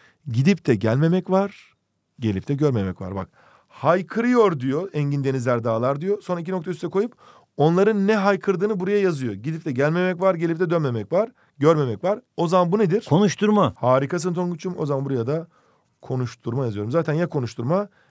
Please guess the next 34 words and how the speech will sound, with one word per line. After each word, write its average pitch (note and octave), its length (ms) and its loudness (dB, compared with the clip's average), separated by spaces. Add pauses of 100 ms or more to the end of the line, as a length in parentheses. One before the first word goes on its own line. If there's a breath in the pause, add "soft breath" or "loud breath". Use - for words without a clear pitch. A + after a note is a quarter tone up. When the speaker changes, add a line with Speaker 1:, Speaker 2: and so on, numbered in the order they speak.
(140)
Speaker 1:
ya C#3 180 -2
da E3 240 0 (420)
tezat C#3 340 -2
olacak. A#2 440 -6 (420)
Bunların C#3 220 -4
ikisini B2 340 -8
de E3 200 -4 (160)
örneklendirmiş A#2 600 -6
olduk. G2 180 -10 (320 soft breath)
Ama E3 320 -2 (160)
gördüğün D3 400 -4
gibi E3 300 -6 (300)
Bursa D3+ 420 -4
seçeneğinde, A2 460 -8
yani G#2+ 200 -6
B D#3+ 140 -2
seçeneğinde A#2+ 560 -6 (320 soft breath)
bununla D#3+ 180 2
alakalı G#2 400 -2
bir A#2 100 -6
örneğimiz B2+ 540 -4
yok. G2+ 260 -6 (340 soft breath)
Şimdi G3+ 340 2 (760)
burada G#3 280 2
şu - 60 -2
çok D#3+ 160 2
önemli B2 180 0
Tonguç'um. G#2 400 -10 (440 soft breath)
Ben G3+ 260 4
sana F#3+ 260 0
her F#3+ 220 2
bir G3 120 -2
konuyla F3+ 340 2
alakalı A#2 440 -2